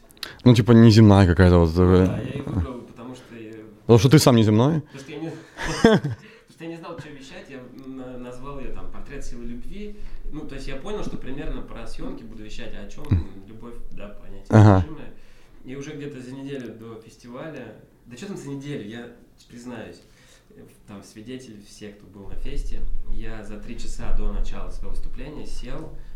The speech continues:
Speaker 2: э, накидал фоток и сделал вот эту слайд-шоу.
Speaker 1: Презентацию, да.
Speaker 2: И сделал презентацию. Презентацию я сделал за сорок минут. Я просто
Speaker 1: Ага.
Speaker 2: накидал тезисы и все. Э, то есть вот так вот <laughs> происходит. Ну, то есть я вещал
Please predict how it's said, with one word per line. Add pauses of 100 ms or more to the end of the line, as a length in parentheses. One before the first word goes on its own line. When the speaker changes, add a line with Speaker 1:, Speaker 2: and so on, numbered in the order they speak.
(160)
Speaker 2:
э,
накидал
фоток (280)
и
сделал
вот
эту (240)
слайд-шоу.
Speaker 1:
Презентацию,
да.
Speaker 2:
И
сделал
презентацию.
Презентацию
я
сделал
за
сорок
минут.
Я
просто (160)
Speaker 1:
Ага.
Speaker 2:
накидал
тезисы
и
все. (840)
Э,
то
есть
вот
так
вот
<laughs>
происходит. (680)
Ну,
то
есть
я
вещал